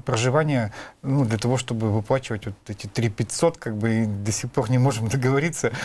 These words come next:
Но, наверное, может быть, в этом сезоне, как бы, придем к какому-то, политическому, имеется в виду, придем к какому-то выводу, как бы, и вот, э,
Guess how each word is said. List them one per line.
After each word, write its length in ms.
Но, 80
наверное, 340
может 200
быть, 160
в 40
этом 220
сезоне, 380
как 120
бы, 120
придем 300
к 40
какому-то, 500
политическому, 520
имеется 240
в 20
виду, 140
придем 480
к 40
какому-то 440
выводу, 400
как 180
бы, 220
и 400
вот, 320
э, 640